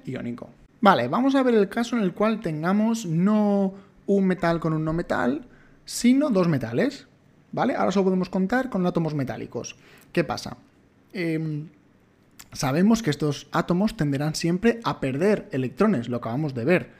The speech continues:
Eh, nunca veremos un átomo metálico negativo, porque su afinidad electrónica es muy baja y siempre tienden a formar cationes. Pues hierro dos, hierro tres, aluminio tres, calcio dos.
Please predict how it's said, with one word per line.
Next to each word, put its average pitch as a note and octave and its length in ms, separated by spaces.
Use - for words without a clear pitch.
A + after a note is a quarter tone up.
Eh, C#3 180
nunca F3+ 240
veremos F3+ 280
un E3+ 60
átomo C#3 540
metálico B2+ 560
negativo, A#2 680
porque A#2+ 280
su C3 200
afinidad B2+ 440
electrónica F3+ 840
es E3 340
muy D#3 200
baja A2+ 460
y C#3+ 100
siempre C#3+ 280
tienden D#3+ 260
a C3+ 60
formar B2+ 320
cationes. G#2+ 540
Pues G#2+ 180
hierro G#2+ 300
dos, D3 380
hierro G#2+ 320
tres, C#3 420
aluminio A#2 340
tres, D3 440
calcio A#2+ 400
dos. C#3+ 360